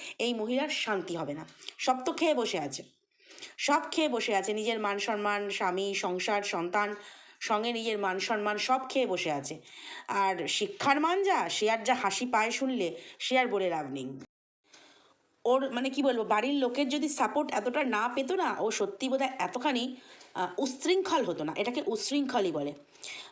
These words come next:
তো <clears throat> যে জীবনে কোনো নিয়ম নেই, যে জীবনে কোনো বাধা ধরা নেই, আহ, সেটাকে উচ্ছৃঙ্খল জীবনই বলে। তো যাই হোক, সবাই খেতে বসে গেছে, ওর তখনও স্নান হয়নি। কত রাজ্যের কাজ করে, তাই না? তাহলে ওর ফ্ল্যাটে কেন থাকতে ভালো লাগবে?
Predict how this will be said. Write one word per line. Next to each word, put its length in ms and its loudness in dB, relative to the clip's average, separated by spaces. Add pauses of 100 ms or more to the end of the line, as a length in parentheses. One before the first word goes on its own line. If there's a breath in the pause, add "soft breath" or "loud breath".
তো 340 2
<clears throat> 300 0
যে 160 2
জীবনে 280 0
কোনো 220 2
নিয়ম 340 0
নেই, 240 -2
যে 120 0
জীবনে 300 -2
কোনো 200 0
বাধা 260 2
ধরা 220 0
নেই, 260 -2 (380 loud breath)
আহ, 200 0
সেটাকে 280 -2
উচ্ছৃঙ্খল 560 0
জীবনই 320 0
বলে। 220 -4 (1400 loud breath)
তো 60 2
যাই 160 6
হোক, 180 0
সবাই 280 4
খেতে 220 2
বসে 220 0
গেছে, 280 0
ওর 120 4
তখনও 340 0
স্নান 340 2
হয়নি। 360 -2
কত 360 -2
রাজ্যের 640 0
কাজ 280 2
করে, 220 0
তাই 220 2
না? 240 -2 (280 loud breath)
তাহলে 220 2
ওর 140 2
ফ্ল্যাটে 380 2
কেন 260 2
থাকতে 300 0
ভালো 220 2
লাগবে? 320 0